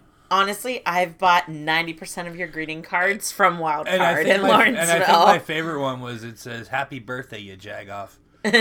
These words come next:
Speaker 1: it literally is in black and gold, and it was from, it was from Wild Card. I
Speaker 2: Yeah.
Speaker 1: try to buy most of your cards there,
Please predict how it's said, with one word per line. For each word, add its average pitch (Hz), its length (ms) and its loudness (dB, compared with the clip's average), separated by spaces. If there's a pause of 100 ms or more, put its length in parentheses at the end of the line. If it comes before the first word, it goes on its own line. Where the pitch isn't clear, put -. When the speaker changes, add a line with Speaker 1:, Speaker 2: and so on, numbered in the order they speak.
Speaker 1:
it 220 200 4
literally 185 640 2
is 170 160 -6
in 165 100 -6
black 160 320 -4
and 147 160 -10
gold, 156 300 -4
and 165 160 -6
it 160 120 -10
was 156 280 -8
from, 139 480 -6
it 151 180 -8
was 143 260 -10
from 131 200 -12
Wild 127 320 -10
Card. - 340 -14 (140)
I 165 200 -2
Speaker 2:
Yeah. 98 120 -8 (160)
Speaker 1:
try 170 180 -4
to 160 100 -6
buy 160 180 -6
most 156 300 -18
of 131 120 -20
your 131 320 -12 (160)
cards - 480 -16
there, - 300 -12